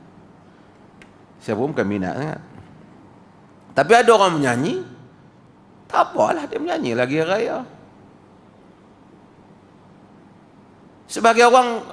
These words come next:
sempit, hanya boleh menyanyi pada hari raya yang pertama. Kerana hak tu, hadis, hadis tu dia tak, Abu Bakar pergi buat rumah Nabi hari raya yang pertama.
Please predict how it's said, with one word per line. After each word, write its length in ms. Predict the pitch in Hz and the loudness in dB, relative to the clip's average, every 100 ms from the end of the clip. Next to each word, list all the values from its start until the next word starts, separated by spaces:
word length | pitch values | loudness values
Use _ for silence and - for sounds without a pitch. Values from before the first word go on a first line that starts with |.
| - - | -14 -8
sempit, 520 | 240 240 - 262 233 - - - - - - - - | -4 -4 2 4 4 0 -18 -20 -20 -20 -20 -20 0
hanya 320 | 156 196 190 | 2 2 2
boleh 320 | 156 175 196 185 | 2 4 4 2
menyanyi 460 | 180 190 226 233 | 2 -2 -2 -2
pada 240 | 185 160 143 | -2 0 0
hari 160 | 143 | -2
raya 240 | 127 135 120 | -2 -2 -2
yang 100 | 113 | -6
pertama. 540 | 113 107 104 87 78 | -4 -4 -2 -6 -4
Kerana 320 | - 117 104 | -2 0 0
hak 240 | 98 - 180 | -4 -8 -6
tu, 160 | 202 | -4
hadis, 240 | 151 123 120 | -4 -4 -2
hadis 320 | 123 127 113 | -4 -4 -8
tu 160 | - | -8
dia 80 | 160 | -6
tak, 240 | 151 185 139 | -2 -2 -2
Abu 80 | |
Bakar 320 | 127 135 147 - | -2 -2 -4 -6
pergi 240 | 135 151 | -8 -8
buat 80 | - | -6
rumah 180 | 131 131 | -4 -4
Nabi 300 | 143 196 208 - | -4 -8 -12 -14
hari 220 | - 131 117 | -6 -4 -2
raya 240 | 117 107 | -2 -4
yang 100 | 98 | -8
pertama. 380 | - 98 87 | -10 -10 -10